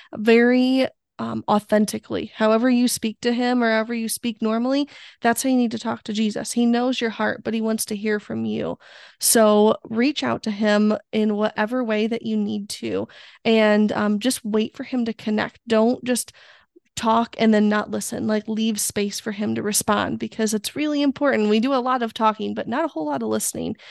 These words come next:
And so just kind of get into that rhythm of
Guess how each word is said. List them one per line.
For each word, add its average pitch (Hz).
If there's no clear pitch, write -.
And 226
so 226
just 254
kind 339
of 330
get 240
into 262
that 233
rhythm 208
of 214